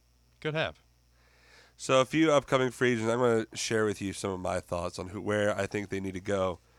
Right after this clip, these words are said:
Speaker 2: and if they should stay with their team. Uh, I'm gonna start with probably the easiest one,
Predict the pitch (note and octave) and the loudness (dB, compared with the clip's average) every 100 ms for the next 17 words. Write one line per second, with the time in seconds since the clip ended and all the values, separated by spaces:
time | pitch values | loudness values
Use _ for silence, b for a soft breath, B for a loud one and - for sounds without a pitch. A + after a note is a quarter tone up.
0 | b b b b b b _ _ _ B2 | b b b b b b _ _ _ 2
1 | A#2+ A#2 A2 A2 _ C3+ A#2+ A2+ A2 G2+ | 4 4 2 -8 _ -2 0 0 -2 -4
2 | F#2 - A#2 A2+ G#2 G2 - A2+ G2+ - | -6 -2 0 0 0 -2 -2 -2 -2 -8
3 | - _ A2 F#2+ F2 - A#2+ A2+ G2 - | -20 _ -6 -4 -6 -2 0 2 0 -8
4 | b b b b b - A#2 A#2 A2+ - | b b b b b 4 6 8 6 2
5 | - D#3+ D3+ - D3 D3+ C#3 C3 - A#2+ | 4 4 4 6 6 6 2 0 -2 4
6 | C3+ A2+ G#2+ A#2+ B2 B2 - C3 C#3+ | 4 4 0 0 0 -2 2 2 2